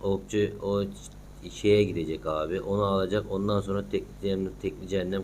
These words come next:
kulesi kilitlenecek. Vay anam vay. Yani üç yıldız yine hayal gibi görünüyor. En, en azından iki yıldızı aldık burada. Tekte kalmamak önemliydi. Ama iki tane tekte kalmam çok kötü oldu.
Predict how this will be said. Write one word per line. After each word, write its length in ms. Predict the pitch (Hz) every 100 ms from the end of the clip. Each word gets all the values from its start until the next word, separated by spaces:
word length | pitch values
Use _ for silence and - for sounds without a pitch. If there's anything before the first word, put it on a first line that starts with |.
| -
kulesi 300 | 87 85 95
kilitlenecek. 680 | - - 80 73 104 110 - - - - - - - - -
Vay 220 | 95 107 -
anam 360 | 92 98 104 101
vay. 220 | 98 78 - - - - - - - - - - - - - - - - - - - - - - - - - - - - - -
Yani 140 | 82 76
üç 300 | 101 101 98
yıldız 360 | 87 87 95
yine 180 | 87 87
hayal 440 | 95 82 85 87 85
gibi 260 | 78 80
görünüyor. 440 | 82 80 76 73 76 -
En, 80 |
en 260 | 98 95 107
azından 380 | 95 82 87 104
iki 240 | 87 -
yıldızı 320 | 98 80 87
aldık 320 | 98 85 85 - 78
burada. 340 | 73 82 101 - - - - - - -
Tekte 360 | 101 101 110
kalmamak 560 | 107 113 107 107 110 -
önemliydi. 680 | 98 92 85 85 85 110 113 - -
Ama 260 | 107 110
iki 220 | - -
tane 220 | - 104 98
tekte 320 | 107 104 110
kalmam 400 | 104 98 107 104
çok 300 | - 107 -
kötü 200 | 92 85
oldu. 340 | 78 82 101